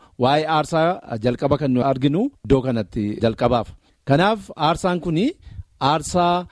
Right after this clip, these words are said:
dhufaatii gooftaa keenyaa Yesuus Kiristoos inni dhufee nuuf aarfamu kan agarsiisu waan ta'eef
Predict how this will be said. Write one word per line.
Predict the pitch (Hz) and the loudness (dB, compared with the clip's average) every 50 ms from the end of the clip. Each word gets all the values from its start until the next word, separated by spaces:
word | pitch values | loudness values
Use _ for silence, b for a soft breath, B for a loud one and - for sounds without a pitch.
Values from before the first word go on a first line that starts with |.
| b b | b b
dhufaatii | b 131 113 143 151 160 156 175 | b -2 0 2 2 2 0 -2
gooftaa | 156 156 160 147 - 156 143 | -2 -2 -2 -2 0 -2 -2
keenyaa | - - 151 143 143 143 | 0 0 -2 0 0 0
Yesuus | 147 143 131 135 143 - | 2 0 0 0 -2 -2
Kiristoos | - 139 120 104 - 117 107 101 - - 139 127 117 117 123 | -2 -4 -4 -2 -2 -2 -2 -2 -4 -6 -4 0 0 0 0
inni | 120 135 139 143 151 147 | 2 0 0 0 0 -2
dhufee | 156 139 135 139 131 135 | -2 0 2 2 2 2
nuuf | 135 131 123 110 - | 0 0 -2 -2 -2
aarfamu | - 123 123 135 - 143 131 120 113 | -2 -2 -2 -2 -2 -2 0 0 0
kan | - - 127 123 | 0 -2 0 0
agarsiisu | 139 143 160 151 - - 156 123 - 123 | 2 2 2 0 0 0 -2 0 2 2
waan | 120 127 143 143 | 2 2 2 2
ta'eef | 165 156 139 135 123 123 | 2 2 2 2 2 2